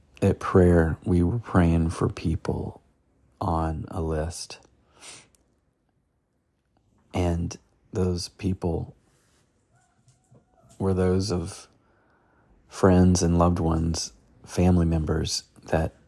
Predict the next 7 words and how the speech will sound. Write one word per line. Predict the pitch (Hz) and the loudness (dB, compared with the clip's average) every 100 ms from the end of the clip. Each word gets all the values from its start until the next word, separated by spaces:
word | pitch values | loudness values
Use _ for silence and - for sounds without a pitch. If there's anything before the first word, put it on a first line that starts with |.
| _ _ _ _ _ _ _ 95 | _ _ _ _ _ _ _ -4
aren't | 92 - | -4 -4
saved, | - 85 78 69 - - - _ _ _ _ _ _ _ _ _ _ _ _ _ _ _ _ - | -2 -2 -2 -6 -10 -16 -20 _ _ _ _ _ _ _ _ _ _ _ _ _ _ _ _ -2
need | 95 85 | 0 2
salvation | - 78 78 80 80 - 82 | 0 0 0 -4 -6 -4 -4
in | |
their | 80 80 | -2 -4
home. | 82 82 78 78 | -4 -4 -4 -8